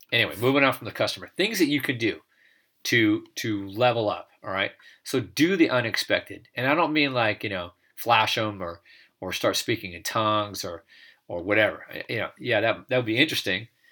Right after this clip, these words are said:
But, uh, and interesting's good, usually, okay? But there is interesting where it can be bad. All right, so just try to use some, exert some, uh, some restraint, okay? Uh,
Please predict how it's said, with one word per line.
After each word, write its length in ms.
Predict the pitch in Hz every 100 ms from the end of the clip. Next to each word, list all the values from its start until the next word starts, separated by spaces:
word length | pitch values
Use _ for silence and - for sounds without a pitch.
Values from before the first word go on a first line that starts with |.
| _ _ _
But, 340 | 107 98 -
uh, 140 | 113 101
and 140 | 117
interesting's 440 | 143 156 - 160 98
good, 680 | - - 156 147 101 107 - _ _ _ _ _ -
usually, 640 | 107 135 156 110 101 87 - _ -
okay? 240 | 104 - 104
But 120 | 101
there 140 | 117
is 220 | 107 - -
interesting 440 | 135 123 135 123
where 120 | 107
it 140 | 101 -
can 120 | - 113
be 140 | 110
bad. 560 | 92 120 95 76 - - _ _ _ - _
All 60 | 92
right, 100 | 87
so 100 | 101
just 200 | 107 107
try 140 | 123
to 60 | 107
use 220 | 107 107
some, 200 | 104 92 - - - - _
exert 380 | - 107 113 117
some, 280 | - 110 101
uh, 340 | 95 92 82 - _ -
some 200 | - 95
restraint, 680 | - - 110 90 - - - _ _ _
okay? 280 | - 92 90 - - - - -
Uh, 360 | 113 113 110